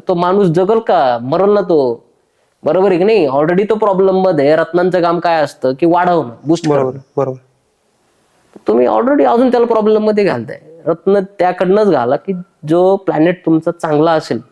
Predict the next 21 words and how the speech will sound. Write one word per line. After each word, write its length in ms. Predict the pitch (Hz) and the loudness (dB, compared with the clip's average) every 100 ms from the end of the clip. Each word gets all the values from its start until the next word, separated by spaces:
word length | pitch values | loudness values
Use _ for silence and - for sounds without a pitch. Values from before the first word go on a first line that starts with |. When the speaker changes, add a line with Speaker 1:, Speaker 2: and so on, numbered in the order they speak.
| _ _ 151 | _ _ -6
Speaker 2:
हम्म. 100 | 139 - _ _ _ _ _ _ - | -6 -8 _ _ _ _ _ _ -4
Speaker 1:
बरोबर 200 | 151 170 | 0 0
आहे 80 | 127 | 0
की 60 | |
नाही? 120 | 139 143 - _ - | 0 -2 -8 _ -6
जसं 200 | 151 151 | -4 -2
की 100 | 175 | 0
आता 160 | 185 185 | 0 2
गुरु 300 | 170 170 180 | 2 2 2
चांगला 340 | 180 175 175 | 0 0 0
असेल, 220 | 156 147 123 | 0 -2 -2
गुरु 240 | 143 160 | 0 2
जर 140 | 165 | 0
चांगलं 300 | 170 165 170 | 0 0 0
सांगतोय 400 | 165 131 135 131 | 0 -2 0 -2
की 360 | 123 127 127 120 | -2 -2 -2 -4
नाही, 180 | 131 131 | -2 0
दोन 220 | 131 147 | 2 0
सात 180 | 147 131 | 0 -2
अकरा, 380 | 123 120 123 123 120 - _ - | -2 -2 -2 -2 -4 -10 _ -8
अं, 440 | 123 117 117 117 | -4 -2 0 -2